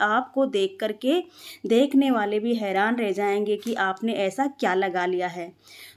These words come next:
तो दोस्तों, वीडियो पूरा एंड तक देखना, स्किप बिल्कुल भी मत कीजिए, नहीं पूरा वीडियो अच्छे से नहीं समझ पाएंगे। तो दोस्तों, यहाँ पे मैंने लिया है कटोरी। तो दोस्तों, एक ऐसी जादू ही चीज़ आप समझिए जिससे आपका नेचुरल तरीके से जो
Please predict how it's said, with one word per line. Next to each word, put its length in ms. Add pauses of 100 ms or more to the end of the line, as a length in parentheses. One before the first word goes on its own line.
तो 80
दोस्तों, 340
वीडियो 320
पूरा 320
एंड 240
तक 140
देखना, 500
स्किप 460
बिल्कुल 340
भी 120
मत 260
कीजिए, 320
नहीं 160
पूरा 340
वीडियो 320
अच्छे 260
से 160
नहीं 360
समझ 360
पाएंगे। 560 (540)
तो 60
दोस्तों, 320
यहाँ 320
पे 100
मैंने 300
लिया 280
है 300
कटोरी। 540 (680)
तो 80
दोस्तों, 340
एक 260
ऐसी 400
जादू 360
ही 180
चीज़ 300
आप 180
समझिए 580
जिससे 360
आपका 480
नेचुरल 520
तरीके 400
से 260
जो 180